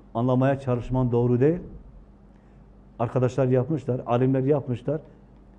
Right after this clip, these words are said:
Sofrayı hazırlamışlar, önüne koymuşlar. "Buyurun ye." demişler.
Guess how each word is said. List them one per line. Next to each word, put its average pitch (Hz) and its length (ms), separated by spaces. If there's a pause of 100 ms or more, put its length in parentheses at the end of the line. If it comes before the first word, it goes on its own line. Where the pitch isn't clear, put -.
Sofrayı 139 400
hazırlamışlar, 131 760
önüne 131 280
koymuşlar. 135 680
"Buyurun 151 300
ye." 156 140
demişler. 123 420